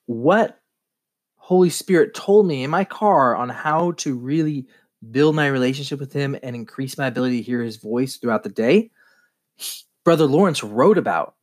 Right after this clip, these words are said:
This is something he wrote about four hundred years ago in his second letter.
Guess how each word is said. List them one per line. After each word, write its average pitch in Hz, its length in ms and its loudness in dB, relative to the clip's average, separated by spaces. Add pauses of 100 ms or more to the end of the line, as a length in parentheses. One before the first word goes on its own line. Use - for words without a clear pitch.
(720)
This 190 140 4
is 208 100 2
something 190 260 4
he 185 180 0
wrote 190 300 4
about 123 340 0 (180)
four 226 280 6
hundred 180 420 -2
years 196 300 -2
ago 120 280 -8
in 139 140 -6
his 135 180 -8
second 175 360 -4
letter. 147 420 -2